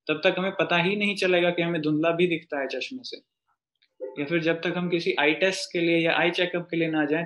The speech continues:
तब तक हम इसको डायग्नोज नहीं कर सकते। So, what I would recommend all the viewers of this podcast, all the listeners of this podcast is to please go and get your eyes checked, as this is a common condition what we are talking about। It is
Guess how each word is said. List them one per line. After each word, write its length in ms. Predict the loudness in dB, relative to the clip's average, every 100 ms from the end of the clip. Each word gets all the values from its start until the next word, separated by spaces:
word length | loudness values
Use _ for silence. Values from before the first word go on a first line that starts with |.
| -2
तब 140 | -4 -2
तक 100 | -2
हम 120 | -2
इसको 200 | -2 0
डायग्नोज 400 | 2 2 2 0 0
नहीं 180 | -2
कर 100 | 0
सकते। 380 | -4 -6 -12 -16 -16 _ _ _ -18 -6
So, 80 | -4 -4 -6 -12 _ _ _ -4
what 160 | 0 2
I 160 | 4
would 180 | 4 4
recommend 360 | 2 0 0 0
all 320 | 2 4 4
the 300 | 4 4 6
viewers 380 | 6 6 4 2
of 160 | 0
this 120 | 0 0 0
podcast, 360 | -2 0 -2 0
all 120 | 0
the 120 | 2 0
listeners 400 | 0 -2 -2 -2
of 120 | -2 -4
this 100 | -4 -4
podcast 560 | -4 -4 -4 -2 -4
is 60 | -4 -8 _ _ _ _ -16
to 40 |
please 440 | -10 -4 0 0 -2 -6 0
go 280 | 2 4 2
and 160 | 0 4
get 200 | 4 4
your 160 | 4 4
eyes 220 | 4 2 -2
checked, 240 | -2 -4 -10 _ _ _ -8
as 100 | -4
this 220 | -2 -2
is 120 | -2
a 60 | -4 -2
common 260 | -2 -2 -2
condition 580 | 0 2 2 0 -4 -4
what 180 | -8 -2
we 100 | -2
are 100 | 0
talking 320 | -4 -6 -8
about। 240 | -6 -6 -8 _ _ -20 _ 0
It 140 | 2
is 100 | 2